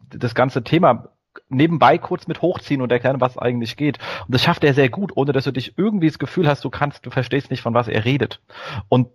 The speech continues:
das ist halt etwas, wo man sagen kann, egal ob man jetzt, ähm, ähm, au-, au-,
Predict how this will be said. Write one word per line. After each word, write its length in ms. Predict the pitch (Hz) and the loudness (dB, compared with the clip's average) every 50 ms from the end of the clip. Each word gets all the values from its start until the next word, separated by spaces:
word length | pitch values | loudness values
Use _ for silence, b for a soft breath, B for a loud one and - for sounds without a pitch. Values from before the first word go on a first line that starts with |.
| _ _ _ _ _ _ _ - | _ _ _ _ _ _ _ 4
das 240 | 165 156 160 - | 6 6 6 4
ist 100 | 208 - | 2 2
halt 120 | 175 151 110 | 2 2 2
etwas, 280 | 139 - - 139 - | 0 0 0 -2 -2
wo 40 | - 139 | -2 -4
man 140 | 131 131 | -4 0
sagen 220 | 127 131 127 135 143 | 4 4 4 4 2
kann, 160 | - 127 110 | -2 -4 -4
egal 320 | - 127 110 117 117 135 | -4 -2 2 4 4 4
ob 140 | 135 139 - | 4 0 -2
man 100 | 139 135 | -4 -6
jetzt, 360 | 123 123 120 - - - - - | -6 -6 -8 -12 -18 -18 -6 -2
ähm, 420 | 117 117 113 113 113 113 113 113 B B B B B B B B _ - | 2 4 4 4 2 0 -2 -6 B B B B B B B B _ 2
ähm, 360 | 120 113 110 110 110 104 - - - - - | 2 4 4 2 0 -2 -6 -10 -16 -2 2
au-, 300 | 117 117 113 - - _ _ _ _ _ _ _ _ - | 4 4 4 2 -2 _ _ _ _ _ _ _ _ -16
au-, 100 | - | -16